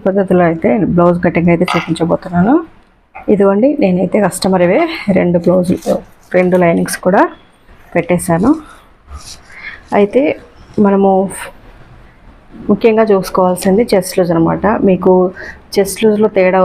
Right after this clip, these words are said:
వచ్చింది అనుకోండి, మనకి బ్లౌజ్ టైట్ అవ్వడమో లేదా లూజ్ అవ్వడమో జరుగుతుందన్నమాట. కాబట్టి ఎప్పుడైనా కూడా మనము కరెక్ట్ చెస్ట్ లూజ్ అనేది తీసుకోవడం మెయిన్ అనమాట. ఇప్పుడైతే చూడండి, నేనైతే బ్లౌజ్ని ఇలా నీట్గా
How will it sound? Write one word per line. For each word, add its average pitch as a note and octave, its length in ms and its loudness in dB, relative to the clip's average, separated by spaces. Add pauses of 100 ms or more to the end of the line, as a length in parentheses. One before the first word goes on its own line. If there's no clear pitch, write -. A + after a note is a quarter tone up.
వచ్చింది F3+ 420 0
అనుకోండి, D#3+ 420 0 (360)
మనకి F3 200 0 (120)
బ్లౌజ్ F3 420 2
టైట్ E3 240 0
అవ్వడమో F3+ 340 0 (100)
లేదా F3 180 2 (100)
లూజ్ F3+ 260 0
అవ్వడమో E3+ 280 0 (100)
జరుగుతుందన్నమాట. E3 560 0 (580)
కాబట్టి F3 400 0
ఎప్పుడైనా F#3 340 0 (100)
కూడా F#3 160 2 (120)
మనము F3+ 380 -2
కరెక్ట్ F#3 360 -4 (100)
చెస్ట్ - 260 -2
లూజ్ F#3+ 180 2
అనేది F#3 240 0
తీసుకోవడం F3+ 480 0 (400)
మెయిన్ F#3 260 4
అనమాట. E3 320 -2 (720)
ఇప్పుడైతే G3 400 0
చూడండి, G#3 340 2 (260)
నేనైతే F3+ 420 2
బ్లౌజ్ని F#3 420 2
ఇలా A3+ 120 4 (1400)
నీట్గా G3+ 340 4